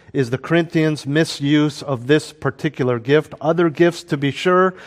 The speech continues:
other sins they're committing, as we have seen throughout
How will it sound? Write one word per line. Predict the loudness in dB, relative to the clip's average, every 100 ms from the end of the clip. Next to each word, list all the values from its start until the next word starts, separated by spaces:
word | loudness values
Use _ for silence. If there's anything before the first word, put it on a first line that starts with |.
| -20 -2
other | 2 4 2
sins | 0 0 0 0 0
they're | 2 2
committing, | 0 -2 0 0 0
as | -2 0
we | 0
have | 0
seen | -2 -2 -2
throughout | -2 -2 2 4 4 2